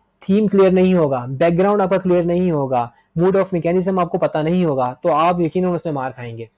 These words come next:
सही है, अगर आप theme को एक दफ़ा separate करके अपने पास separate लिख लेंगे तो आपको यकीन जाने आपके लिए बहुत मज़े वाली बात हो जाएगी और आपको समझ में आएगा और आपको मज़ा आएगा करने के लिए, करने में।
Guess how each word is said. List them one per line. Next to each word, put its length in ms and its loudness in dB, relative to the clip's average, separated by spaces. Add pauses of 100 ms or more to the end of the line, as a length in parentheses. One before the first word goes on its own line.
(720)
सही 160 2
है, 120 -2 (200)
अगर 180 4
आप 200 2
theme 180 0
को 80 4
एक 180 4
दफ़ा 200 2
separate 340 0
करके 320 0
अपने 240 0
पास 260 -4 (140)
separate 280 -2
लिख 180 -2
लेंगे 240 4 (320)
तो 60 0
आपको 240 2
यकीन 280 0
जाने 200 0
आपके 300 -2
लिए 320 0 (420)
बहुत 240 2
मज़े 260 2
वाली 160 2
बात 200 2
हो 60 0
जाएगी 340 0 (120)
और 320 0 (320)
आपको 280 -4
समझ 260 -2
में 120 0
आएगा 260 0
और 60 0
आपको 200 -2
मज़ा 280 2
आएगा 200 4
करने 280 -4
के 100 -6
लिए, 220 -8 (280)
करने 240 -2
में। 160 -10